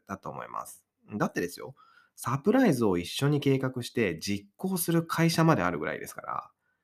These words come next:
いやー、舐めてんなとは思いますけども、プロポーズは初めてデートした場所で、例えば、まあ、婚約指輪を渡すだったりとか、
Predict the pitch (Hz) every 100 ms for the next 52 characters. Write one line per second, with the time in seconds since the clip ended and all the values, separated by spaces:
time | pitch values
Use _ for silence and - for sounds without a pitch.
0 | _ _ _ 98 92 85 85 82 85 90
1 | 107 - 156 131 135 98 87 87 95 98
2 | - - 90 95 90 85 - 151 208 180
3 | 104 98 101 92 113 131 226 147 107 117
4 | 107 87 - 85 85 - 107 113 76 _
5 | 110 147 101 90 87 _ 113 113 110 107
6 | 98 76 73 90 - 101 101 90 - -
7 | - - 147 135 104